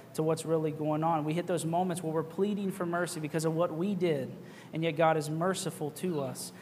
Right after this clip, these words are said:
and he restores us with gladness. It's incredible. In verse nine, we also see where David, he kinda, again, we're, this is how we're to praise the Lord. There's actually, there's a reason we're here and not in heaven right now. If we, if God's design was just for us to be saved and go to heaven and be with him and not spend any time here,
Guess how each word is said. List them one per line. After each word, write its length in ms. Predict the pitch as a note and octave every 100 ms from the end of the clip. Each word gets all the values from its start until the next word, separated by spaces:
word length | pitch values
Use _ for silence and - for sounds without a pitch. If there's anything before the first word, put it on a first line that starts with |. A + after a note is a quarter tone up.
| -
and 80 | D#3
he 40 |
restores 580 | D3 C#3 - G3+ F#3+ C#3
us 220 | C3+ -
with 160 | C#3 C#3
gladness. 480 | D3+ E3+ D#3 C3+ D3
It's 100 | D#3
incredible. 560 | D3+ - G3 D3 B2+ A#2+ - - - - _ - - - - - -
In 80 | F3+
verse 240 | G3 F#3+
nine, 300 | G3 G3 G3+
we 60 | F#3
also 280 | F#3+ F#3+ F#3+
see 280 | E3+ G3+ G3
where 200 | F#3 F3+
David, 420 | F#3+ F#3+ F#3 - - - -
he 100 | D#3+
kinda, 320 | G#3+ G3+ E3 - - -
again, 280 | E3+ F#3+ F#3+
we're, 240 | F#3+ F#3 D#3 - - - -
this 100 | E3+
is 100 | D#3+
how 220 | G3+ A3
we're 100 | G#3
to 80 | F#3
praise 340 | - F#3+ E3
the 80 | E3
Lord. 200 | F3 E3
There's 160 | D#3+
actually, 420 | F#3+ F#3 F#3 E3+ F3+ -
there's 140 | E3 D#3+
a 60 |
reason 440 | D#3+ G3+ A#3 G3+ F#3+
we're 140 | G3
here 380 | F#3+ G#3 F3 D#3
and 140 | D3+
not 220 | D#3+ D#3+
in 120 | D#3+ D#3
heaven 340 | D#3+ C#3+ B2+ - D3+
right 180 | D#3
now. 240 | D#3 C#3+ C3 - - - - -
If 160 | E3 D#3+
we, 140 | G3+
if 200 | A3 D3+
God's 280 | F#3 G3+ F#3
design 380 | F3 E3+ F#3+ G#3
was 140 | E3+
just 160 | F3+ -
for 140 | F#3
us 140 | F#3 F#3
to 60 |
be 100 | F3
saved 260 | E3+ G3 F#3+
and 100 | F3+
go 80 | F#3+
to 80 |
heaven 200 | F3 F3+
and 80 | F#3
be 100 | F3+
with 140 | F3+ F3
him 180 | F#3+
and 100 | F3
not 180 | E3 F3+
spend 260 | F3 F#3 F3+
any 180 | F#3 F#3
time 300 | F#3+ F#3+ F3
here, 440 | G#3 D#3 D#3+